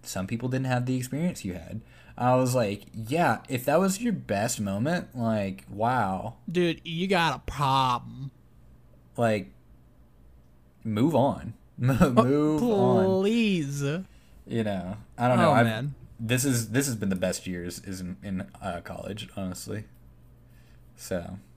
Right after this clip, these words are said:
Speaker 1: 'cause it, just 'cause of the freedom and all that, you know.
Speaker 2: Yeah, I feel ya.
Speaker 1: Speaking of freedom, um,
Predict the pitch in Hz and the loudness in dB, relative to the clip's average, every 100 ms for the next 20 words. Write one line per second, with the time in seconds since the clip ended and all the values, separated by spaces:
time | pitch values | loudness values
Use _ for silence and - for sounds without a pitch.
0 | - - - - - - - - - - | -20 -20 -20 -20 -20 -20 -20 -20 -20 -20
1 | - - - 98 95 107 110 113 - 107 | -20 -10 -4 -4 -4 -4 -2 -2 0 0
2 | 95 - 90 87 90 90 87 87 95 - | -2 -4 -6 -4 -4 -4 -4 -4 -6 -10
3 | - - - - - - - 95 87 90 | -20 -20 -20 -20 -20 -16 -6 -4 -4 -6
4 | - - 165 165 147 135 151 - - 160 | -12 -8 0 2 2 2 -2 -6 -8 -8
5 | - - - - 160 202 165 - 135 139 | -8 -8 -8 -2 -2 2 0 0 0 2
6 | 107 92 123 - - - - - - - | 2 0 -4 -8 -20 -20 -20 -20 -20 -20
7 | - - - - - 113 110 110 107 104 | -20 -20 -20 -20 -6 0 2 2 0 0
8 | 98 92 98 | -2 -4 -6